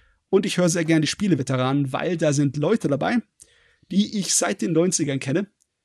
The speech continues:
Also nicht persönlich kenne, aber ich hab sau gerne früher die ganzen Computerzeitschriften abonniert. Ich hatte massenweise von den Dingern.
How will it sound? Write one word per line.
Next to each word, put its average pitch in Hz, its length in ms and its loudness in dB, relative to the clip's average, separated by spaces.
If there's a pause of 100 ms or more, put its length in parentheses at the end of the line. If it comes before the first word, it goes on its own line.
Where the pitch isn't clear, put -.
(460)
Also 165 220 4
nicht 180 240 4
persönlich 139 460 2
kenne, 143 260 0
aber 143 320 0
ich 143 140 -6
hab 160 220 -2
sau 156 360 2
gerne 147 340 2
früher 147 300 0
die 135 80 -2
ganzen 135 240 -4
Computerzeitschriften 143 840 -4
abonniert. 147 440 -12 (580)
Ich 156 140 -4
hatte 143 160 0
massenweise 135 640 0
von 139 100 -10
den 67 120 -10
Dingern. - 260 -12